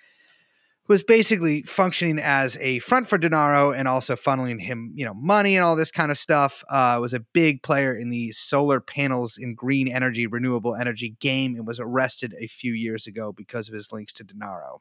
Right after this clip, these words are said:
As we will find out, is actually illegal to even associate with members of the mafia at this point.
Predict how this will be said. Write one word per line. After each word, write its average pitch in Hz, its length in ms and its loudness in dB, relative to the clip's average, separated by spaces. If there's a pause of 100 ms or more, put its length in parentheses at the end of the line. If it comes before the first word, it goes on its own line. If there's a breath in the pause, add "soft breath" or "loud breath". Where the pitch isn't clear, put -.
As 107 220 -18
we 131 60 -6
will 123 80 -6
find 151 280 0
out, 147 220 4 (280 soft breath)
is 123 120 -6
actually 147 420 0
illegal 214 560 4
to 156 120 -10
even 143 220 0
associate 151 720 -2
with 127 160 -10
members 120 380 -4
of 117 120 -12
the 117 100 -4
mafia 113 440 -8
at - 140 -20
this 110 160 -16
point. - 320 -16